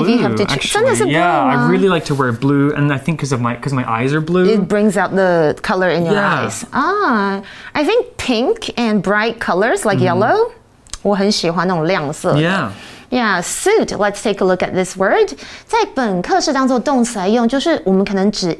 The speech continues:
Speaker 1: 衣物啦，或者是某个样品的样式很适合你，跟你相称。呃，像是以下这个东西有点搞笑。Tom's new hairstyle doesn't suit him at all.
Speaker 2: Uh-oh.
Speaker 1: You know, like, some people, they get a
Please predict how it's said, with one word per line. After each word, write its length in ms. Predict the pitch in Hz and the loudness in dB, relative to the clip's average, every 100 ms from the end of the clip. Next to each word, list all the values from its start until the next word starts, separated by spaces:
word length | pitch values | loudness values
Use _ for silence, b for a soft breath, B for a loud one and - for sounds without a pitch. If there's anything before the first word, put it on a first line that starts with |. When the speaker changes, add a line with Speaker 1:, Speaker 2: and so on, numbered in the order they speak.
| 247 | -2
Speaker 1:
衣 200 | 254 269 | 0 0
物 300 | 269 254 226 | 0 0 0
啦， 340 | 214 208 214 B B B - | -2 -2 -6 B B B -4
或 80 | 247 | -2
者 80 | 208 | -2
是 200 | - 220 | 0 0
某 160 | 190 | 0
个 220 | 165 165 170 | 0 0 0
样 320 | 311 320 233 | 0 2 0
品 240 | - 180 | 0 -2
的 80 | 165 | 0
样 400 | 175 285 427 277 | 0 2 2 2
式 220 | 214 - 233 | 2 0 -2
很 180 | 180 165 | -2 -2
适 340 | - 453 392 | 0 2 2
合 180 | 233 220 | 2 2
你， 140 | 220 | 2
跟 160 | 226 226 | 2 2
你 100 | 190 | 0
相 360 | 156 247 233 240 | 0 0 2 2
称。 260 | 240 - 320 - B B B B B B - | 0 -2 -2 -4 B B B B B B -8
呃， 420 | 180 180 170 170 | 0 2 2 2
像 320 | 170 - 226 190 | 0 -2 0 0
是 240 | 208 170 - | 0 -2 0
以 160 | 180 | 0
下 240 | 160 254 277 | 2 0 0
这 140 | 226 | 0
个 40 | 196 | 2
东 160 | 196 | 2
西 140 | 196 185 | 2 2
有 80 | |
点 160 | 180 180 | 4 2
搞 180 | 180 - | 0 -4
笑。 260 | - 196 - B - | -2 -4 -6 B -12
Tom's 500 | - 269 392 440 359 | -2 0 4 4 6
new 320 | 226 226 247 247 | 6 6 4 2
hairstyle 720 | 190 214 240 - 156 151 156 | 0 0 0 -2 0 0 -2
doesn't 400 | - 330 214 190 | -2 -2 2 0
suit 300 | 196 208 190 | 0 2 2
him 240 | 190 185 180 | 2 0 -2
at 160 | 170 - | -4 -6
all. 480 | - 175 175 - - | -4 -2 -2 -2 -4
Speaker 2:
Uh-oh. 360 | 131 110 110 - 254 247 | -4 -4 -2 0 2 4
Speaker 1:
You 160 | 262 | 4
know, 220 | 294 285 240 208 | 2 2 2 0
like, 140 | 202 | -2
some 160 | - 220 | -2 0
people, 280 | 202 196 185 | 0 0 0
they 160 | 180 | 0
get 120 | 180 | 0
a 100 | 175 | -2